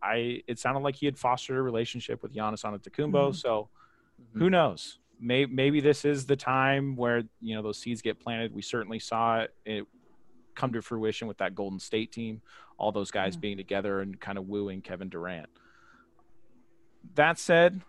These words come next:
Speaker 1: I think that's all. I, this podcast with how fast everything's moving, this could all be completely out of date by tomorrow, and we will
Speaker 3: <laughs>
Speaker 1: definitely try to get Ken-, Kendall back. Great guest. Kendall, why don't you tell us where our, our listeners can find you on Twitter, a-,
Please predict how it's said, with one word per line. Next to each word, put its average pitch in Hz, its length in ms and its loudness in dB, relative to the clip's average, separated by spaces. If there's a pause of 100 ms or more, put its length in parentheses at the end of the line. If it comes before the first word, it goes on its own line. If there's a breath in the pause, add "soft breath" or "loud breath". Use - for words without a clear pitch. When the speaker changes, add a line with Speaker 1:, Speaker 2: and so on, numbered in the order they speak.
(140)
Speaker 1:
I 131 80 4
think 160 260 0
that's 156 280 8
all. 156 260 12
I, 143 300 8
this 135 280 4
podcast 147 640 6
with 139 100 2
how 143 140 8
fast 151 360 6
everything's 147 500 2
moving, 160 380 4
this 143 120 2
could 147 200 6
all 156 280 8
be 175 160 6
completely 180 520 6
out 170 240 10
of 156 120 -4
date 156 340 6
by 143 160 8
tomorrow, 143 420 8
and 131 120 2
we 131 100 2
will 127 160 2
Speaker 3:
<laughs> - 20 4
Speaker 1:
definitely 135 320 4
try 147 160 4
to 135 60 0
get 131 220 0
Ken-, 139 360 -2 (140)
Kendall 127 260 0
back. 123 280 2 (580 soft breath)
Great 147 260 8
guest. 127 460 4
Kendall, 156 280 2
why 165 80 4
don't 185 120 0
you 160 60 -4
tell 143 320 6
us 143 400 4 (560 soft breath)
where 156 280 6
our, 143 520 8
our 135 140 8
listeners 135 320 -2
can 123 140 -8
find 156 300 0
you 135 120 0
on 123 140 -2
Twitter, 160 480 4
a-, - 40 0